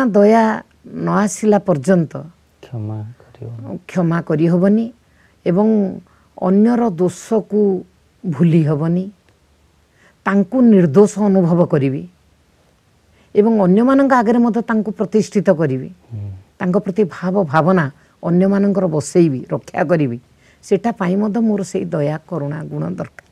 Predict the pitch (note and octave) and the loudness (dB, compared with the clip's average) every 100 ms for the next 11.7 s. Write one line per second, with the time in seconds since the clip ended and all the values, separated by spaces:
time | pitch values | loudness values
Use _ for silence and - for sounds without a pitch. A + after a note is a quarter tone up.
0 | _ - D3 C#3+ A2+ A#2+ - _ _ _ | _ -10 -6 -4 -6 -8 -14 _ _ _
1 | _ _ _ _ C#3+ D#3 F#3 F3 D3 D#3 | _ _ _ _ -2 0 0 0 -2 -4
2 | D#3+ - _ _ _ _ _ _ - B2+ | -8 -18 _ _ _ _ _ _ -10 -4
3 | C#3 D#3+ E3 D#3 B2 A2 C3 C3+ B2+ B2+ | -2 0 0 0 -2 -2 -8 -6 -6 -8
4 | B2 A2 G#2+ G#2 G#2 G2+ G2+ C3+ - _ | -10 -8 -8 -8 -10 -10 -10 -12 -14 _
5 | _ _ _ _ _ _ B2 A2+ G#2+ A#2 | _ _ _ _ _ _ -8 -6 -6 -8
6 | G#2+ G2+ A2 A#2+ A#2 C#3 D#3 B2+ D3 _ | -6 -8 -8 -10 -8 -6 -6 -8 -12 _
7 | _ _ _ _ - A#2 B2 C3 B2 A#2+ | _ _ _ _ -10 -6 -4 -4 -4 -6
8 | A#2+ D#3 F3 _ - B2+ C3 G2 F#2 - | -8 -14 -14 _ -10 -4 -2 -2 -6 -14
9 | _ _ _ _ _ _ _ _ B2+ B2 | _ _ _ _ _ _ _ _ -2 0
10 | A#2+ A#2+ C3 C3+ C3+ - B2 B2 B2+ A#2+ | 2 4 4 2 -4 -10 -8 -6 -6 -4
11 | B2+ C3+ - - A#2 A2+ A#2+ | -4 -4 -8 -8 -4 -4 -2